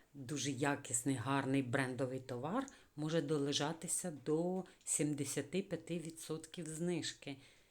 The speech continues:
І ви можете завітати до магазину і придбати по дуже-дуже мізерній солодкій ціні.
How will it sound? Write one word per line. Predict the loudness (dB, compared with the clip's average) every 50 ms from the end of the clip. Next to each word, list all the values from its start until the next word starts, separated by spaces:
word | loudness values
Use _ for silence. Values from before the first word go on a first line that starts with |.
| _ _ _ _
І | 0 2
ви | 2 2
можете | 2 0 0 -2 -4 -6 -6 -6 -6 -4
завітати | -4 -2 -2 -2 -4 -4 -2 0 0 0
до | 2 2 2
магазину | 2 2 2 0 -2 -2 0 2 2 4 4 4 4
і |
придбати | 2 0 -2 -4 -4 -4 -4 -4 -2 -4 -4 -4 -8 -10
по | -10 -8 -6 -8
дуже-дуже | -6 -4 -4 -2 -2 0 0 0 0 -2 -2 -2 0 -2 -2 -4 -6 -10 -20 -20 -20 -20 _ _ _ -20 -20 _ -6
мізерній | 0 4 6 6 6 6 4 4 2 2 4 4 4 4 4
солодкій | 4 2 2 2 4 4 2 2 0 -4 -10 -10 -8
ціні. | -6 -4 0 2 2 2 2 0 -4 -8